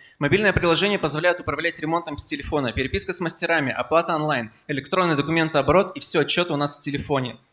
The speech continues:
Безопасная сделка, трехуровневый контроль качества и скидки в большинстве строительных магазинов. Цель компании. К декабрю две тысячи девятнадцатого запустить бета-версию платформы. К декабрю две тысячи двадцатого открыть семьдесят филиалов, выйти на чистую прибыль семьдесят миллионов в месяц.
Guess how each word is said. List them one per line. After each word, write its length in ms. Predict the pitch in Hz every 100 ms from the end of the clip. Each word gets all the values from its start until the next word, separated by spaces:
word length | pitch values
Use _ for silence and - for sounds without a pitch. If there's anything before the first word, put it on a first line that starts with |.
| _ -
Безопасная 580 | 143 151 180 208 196 160
сделка, 440 | 135 151 170 165
трехуровневый 580 | 127 156 151 180 165 147
контроль 300 | 147 147 147
качества 480 | - 165 - - 147
и 180 | - 135
скидки 340 | - 175 175
в 40 |
большинстве 420 | 143 131 135 139 151
строительных 460 | 151 143 143 139
магазинов. 540 | 135 127 127 127 110 110 _ _ -
Цель 220 | - 170
компании. 480 | 175 151 147 123 107 - _
К 40 | 135
декабрю 340 | 135 160 233
две 60 | 185
тысячи 220 | - 190
девятнадцатого 600 | 165 156 175 185 - 160
запустить 480 | 143 143 143 185 151
бета-версию 560 | 170 165 139 160 165 127
платформы. 640 | 139 - - 131 117 - _ _
К 40 | 131
декабрю 300 | 127 165 220
две 100 | 190
тысячи 240 | 196 -
двадцатого 500 | 147 156 156 180 180
открыть 260 | 147 - 170
семьдесят 380 | 175 156 139 -
филиалов, 380 | 147 190 196
выйти 200 | 160 170
на 80 | 151
чистую 320 | 131 165 147
прибыль 240 | - 170 170
семьдесят 360 | - 156 151 147
миллионов 360 | 139 135 127
в 40 | 127
месяц. 440 | 123 - -